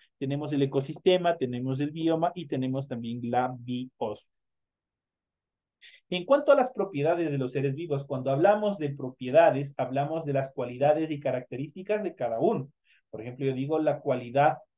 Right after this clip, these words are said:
de los estudiantes de la básica, eh, superior intensiva,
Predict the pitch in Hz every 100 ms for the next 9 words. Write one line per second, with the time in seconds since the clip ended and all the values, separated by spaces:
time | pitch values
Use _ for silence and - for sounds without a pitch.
0 | _ 135 127 127 123 123 123 - - 135
1 | 131 123 135 139 143 131 120 123 143 -
2 | 131 127 123 - _ _ _ _ 135 123
3 | 120 120 123 135 127 127 127 131 147 180
4 | 143 151